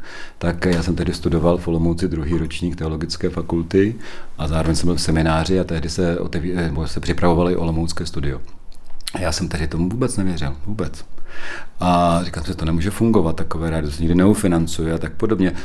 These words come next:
což je mimochodem téma, které dvacet sedm let poté je vlastně furt se vrací, jako je, jako ta, ta, ta, to, jak je to vlastně možné, že to rádio může fungovat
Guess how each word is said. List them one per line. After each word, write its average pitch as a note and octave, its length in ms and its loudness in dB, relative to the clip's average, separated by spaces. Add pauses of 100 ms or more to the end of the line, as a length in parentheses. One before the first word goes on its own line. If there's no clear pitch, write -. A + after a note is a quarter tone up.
což - 160 -4
je E2+ 60 0
mimochodem D#2+ 440 2
téma, E2 260 2
které D#2 400 -2
dvacet F2+ 360 2
sedm F2+ 160 2
let F2 120 2
poté F#2 260 2
je E2+ 220 2
vlastně F2+ 360 0
furt G#2+ 200 2
se D#2 100 -2
vrací, G2+ 400 2
jako A2 260 0
je, G2+ 100 2 (380)
jako F2+ 240 -2 (460)
ta, E2+ 220 2 (260)
ta, E2+ 180 2
ta, E2+ 280 2 (220)
to, A2+ 100 4
jak G#2 360 4
je B2+ 60 6
to - 80 0
vlastně G#2 240 4
možné, F#2+ 400 2
že G2 80 -2
to F#2+ 120 -2
rádio F2+ 280 0
může F2+ 240 -2
fungovat F2 540 -2